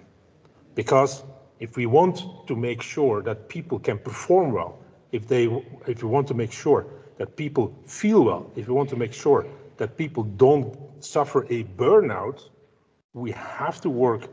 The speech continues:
on these working environments to make sure that these people do not lose more energy than they get back. If you lose energy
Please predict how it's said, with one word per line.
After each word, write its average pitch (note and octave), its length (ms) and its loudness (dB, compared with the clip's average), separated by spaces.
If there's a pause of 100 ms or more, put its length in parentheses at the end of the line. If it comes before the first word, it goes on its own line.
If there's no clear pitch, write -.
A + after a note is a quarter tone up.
(280)
on A2+ 100 -6
these G#2+ 220 -8
working D3 400 2
environments G#2 720 -6
to A2+ 160 -8
make C3 360 2
sure B2+ 520 -2 (420)
that G2 200 -6
these D3 200 -6
people E3 580 0 (580)
do A#2+ 100 -4
not C3+ 340 2
lose D#3 300 0
more B2+ 400 4
energy E3 600 -6 (380)
than A#2 200 -4
they G#2+ 160 0
get G#2+ 300 -4
back. G#2+ 420 0 (640)
If G#2+ 200 -12
you A2+ 200 -4
lose F#3+ 440 4
energy A2 560 -6